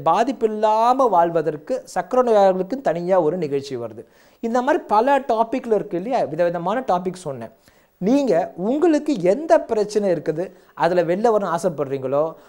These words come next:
உங்களுக்கு தேவையான டாபிக்கை நீங்க ஃபோன் பண்ணி நீங்க பதிவு பண்ணிக்கணும். இந்த டாபிக்ல எப்போ நிகழ்ச்சி வருதோ உங்களுக்கு சொல்லுவாங்க. அடுத்தது பார்த்தா,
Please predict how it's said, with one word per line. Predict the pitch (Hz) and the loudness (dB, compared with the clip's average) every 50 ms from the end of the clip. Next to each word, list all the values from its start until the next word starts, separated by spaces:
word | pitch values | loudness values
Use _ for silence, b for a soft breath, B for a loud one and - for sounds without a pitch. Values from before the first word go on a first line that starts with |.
| b b b | b b b
உங்களுக்கு | - 160 196 254 294 359 330 330 254 262 254 240 233 208 | -6 -4 -2 0 2 4 4 4 4 6 6 6 6 6
தேவையான | 214 220 220 226 226 226 220 208 202 | 6 6 6 8 8 8 6 4 2
டாபிக்கை | 185 - 165 151 143 131 143 139 180 208 226 | 0 0 0 0 0 -2 -4 -4 -4 -4 -4
நீங்க | 202 175 170 165 156 165 175 202 233 247 226 b b b b _ - - | -2 -4 -4 -2 0 0 0 0 -2 -4 -6 b b b b _ -2 4
ஃபோன் | 196 202 226 220 214 | 6 6 6 6 4
பண்ணி | - 151 139 135 139 170 214 240 - | 0 0 0 -2 -4 -4 -4 -4 -4
நீங்க | - 170 180 185 190 214 | -4 -4 -2 0 0 0
பதிவு | 208 208 170 170 180 196 190 175 - 147 | 2 2 2 2 4 2 0 -2 -2 -4
பண்ணிக்கணும். | 143 139 131 135 117 - - b b b b b | -4 -4 -8 -8 -10 -12 -14 b b b b b
இந்த | - 185 214 233 240 226 208 220 | -6 -4 2 4 6 4 6 4
டாபிக்ல | 226 220 262 262 311 294 294 262 190 | 2 2 2 0 0 0 0 2 2
எப்போ | 180 180 - - 240 | 2 0 0 -2 -2
நிகழ்ச்சி | 214 196 180 208 202 202 - 208 | -2 0 2 2 2 2 0 -4
வருதோ | 165 147 131 127 120 139 170 170 - - | -4 -4 -4 -4 -4 -4 -6 -6 -6 -8
உங்களுக்கு | 151 160 170 170 170 143 131 127 - 226 | -8 -6 -4 -2 -2 -2 -2 -6 -8 -8
சொல்லுவாங்க. | - - 147 127 123 135 123 120 113 104 107 120 135 143 147 135 113 101 - _ _ _ _ _ _ _ _ _ _ _ _ _ _ _ _ _ _ | -4 -4 -4 -4 -4 -4 -6 -6 -8 -8 -6 -4 0 0 0 0 -2 -4 -10 _ _ _ _ _ _ _ _ _ _ _ _ _ _ _ _ _ _
அடுத்தது | - 170 214 - - 330 311 294 247 240 | 4 4 4 6 4 2 0 0 0 0
பார்த்தா, | 214 202 - 196 202 180 | 0 2 2 2 0 0